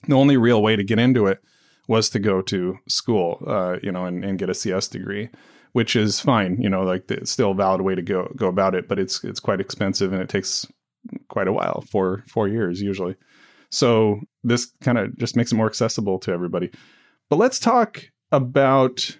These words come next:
the challenges that junior developers face, specifically around React Native, because we are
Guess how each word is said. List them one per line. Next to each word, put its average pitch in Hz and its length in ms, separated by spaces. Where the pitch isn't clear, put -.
the 127 80
challenges 135 580
that 110 180
junior 120 240
developers 104 460
face, 107 220
specifically 247 520
around 120 340
React 104 320
Native, 90 540
because 117 240
we 127 120
are 117 300